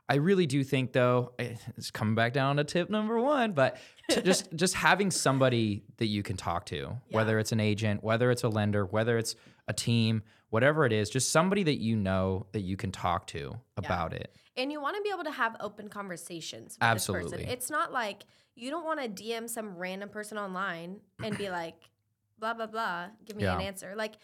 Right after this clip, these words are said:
Speaker 2: you want, you wanna talk to someone that you know has your back,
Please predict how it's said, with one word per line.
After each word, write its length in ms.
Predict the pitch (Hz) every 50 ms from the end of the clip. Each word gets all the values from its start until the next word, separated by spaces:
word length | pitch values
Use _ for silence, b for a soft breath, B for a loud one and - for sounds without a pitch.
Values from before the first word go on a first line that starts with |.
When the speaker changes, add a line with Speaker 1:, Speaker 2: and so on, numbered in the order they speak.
| b b b b
Speaker 2:
you 140 | b 247 254
want, 240 | 277 294 311 320 - - _ _ _ _ _
you 160 | - 226 233
wanna 200 | 247 269 294 302 285
talk 180 | 285 240 226 233
to 100 | 247 233
someone 260 | 233 240 240 233 240
that 160 | 226 190 -
you 120 | 202 208 202
know 360 | 202 190 180 175 180 185 196
has 260 | 202 196 185 190 190
your 80 | 202 190
back, 360 | 190 180 180 185 214 -